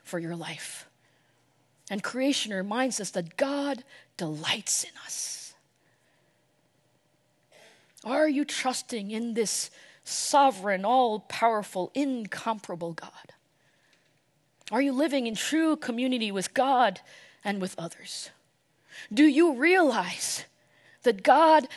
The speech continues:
has a purpose for your life? And are you living out your God-given purpose? Do you truly believe that the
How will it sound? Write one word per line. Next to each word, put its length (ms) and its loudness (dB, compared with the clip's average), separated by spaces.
has 160 -2
a 40 -4
purpose 480 -2
for 160 -6
your 100 0
life? 240 6
And 140 0
are 160 0
you 180 -2
living 380 -2
out 160 -2
your 100 -6
God-given 680 0
purpose? 720 -10
Do 80 -4
you 120 0
truly 520 0
believe 560 -4
that 160 -10
the 100 -6